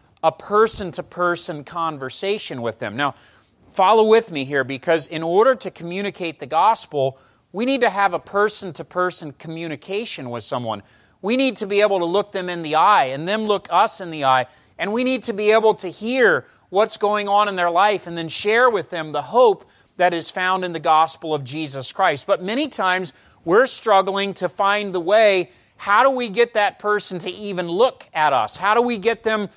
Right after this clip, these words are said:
to answer us? How do we get them to speak to us? What are we,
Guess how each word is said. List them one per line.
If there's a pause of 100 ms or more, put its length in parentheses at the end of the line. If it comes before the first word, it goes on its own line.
(260)
to
answer
us?
How
do
we
get
them
to
speak
to
us?
What
are
we,